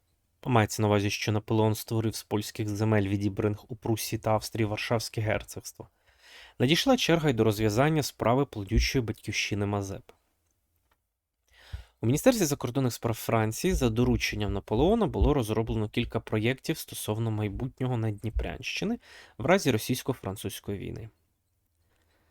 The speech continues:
Ці плани передбачали відокремлення українських земель від Російської імперії, поділ їх на кілька частин. Землі Волині були обіцяні Австрії за її допомогу у війні проти Росії.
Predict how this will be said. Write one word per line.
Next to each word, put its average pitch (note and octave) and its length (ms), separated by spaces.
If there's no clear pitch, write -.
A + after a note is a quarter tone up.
Ці - 140
плани D#3+ 320
передбачали D3+ 580
відокремлення A2 720
українських F#2+ 540
земель D3 300
від D#3+ 160
Російської A2+ 540
імперії, F3 440
поділ B2 380
їх A#2+ 240
на - 80
кілька A2 340
частин. - 460
Землі G3 300
Волині B2+ 440
були C#3 240
обіцяні G#2+ 560
Австрії C#3 600
за A#2+ 220
її B2 200
допомогу A2+ 560
у B2 160
війні G2+ 240
проти - 320
Росії. - 360